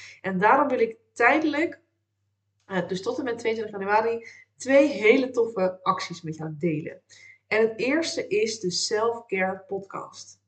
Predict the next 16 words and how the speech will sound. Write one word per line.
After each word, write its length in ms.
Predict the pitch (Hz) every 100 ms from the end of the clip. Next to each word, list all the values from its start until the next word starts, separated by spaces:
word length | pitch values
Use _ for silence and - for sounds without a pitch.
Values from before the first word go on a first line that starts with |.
| _
De 100 | -
Self-Care 600 | 190 226 247 285 - 247 -
Podcast. 600 | 196 190 - - - - _ - - -
Je 140 | 185
krijgt 560 | - 262 277 330 - - -
een, 360 | 202 196 185 -
eh, 120 | 175 170
hele 340 | 170 180 302 254
uitgebreide 420 | 262 - 196 170
vragenlijst 760 | - 139 - 185 240 359 -
vooraf. 460 | - 175 170 - - - - -
En 100 | -
eigenlijk 320 | 202 254 254 175 -
die 280 | 214 285 -
alleen 380 | 185 180 202 233
al 460 | 233 269 330 -